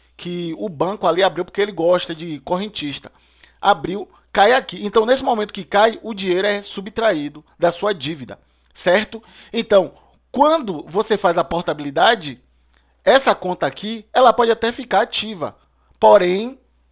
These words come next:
não vai ficar valendo pra receber dinheiro. Por quê? Daqui, ele vai, no piscar de olhos também, ele vai pra outra instituição. Vamos dar exemplos aqui. Você foi lá no Santander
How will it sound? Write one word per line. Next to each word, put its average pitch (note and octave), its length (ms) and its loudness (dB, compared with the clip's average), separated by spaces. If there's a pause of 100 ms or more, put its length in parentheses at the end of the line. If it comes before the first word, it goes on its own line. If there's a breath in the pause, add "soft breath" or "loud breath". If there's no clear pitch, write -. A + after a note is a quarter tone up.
(140)
não A3+ 240 0
vai F#3+ 160 4
ficar F3 480 -2
valendo F#3 460 2
pra F#3+ 180 -2
receber F#3+ 580 -6 (240 soft breath)
dinheiro. F3 580 -2 (180 soft breath)
Por B3 200 6
quê? C#3 240 -6 (220 soft breath)
Daqui, A3 640 0 (280)
ele G#3+ 240 4
vai, D#3+ 400 2
no A#3 180 -4
piscar A#3+ 340 2
de F#3 120 0
olhos F3+ 200 6
também, G3+ 460 0 (240 soft breath)
ele A3 240 4
vai F3+ 140 4
pra G3 180 2
outra G3+ 300 2
instituição. F#3 720 -4 (180 soft breath)
Vamos B3 240 -2
dar G3+ 180 6
exemplos G3+ 440 -2
aqui. G3+ 360 -2 (480 soft breath)
Você G3 360 2
foi A#3 160 2
lá E3+ 180 4
no F3+ 100 -4
Santander D#3+ 800 -4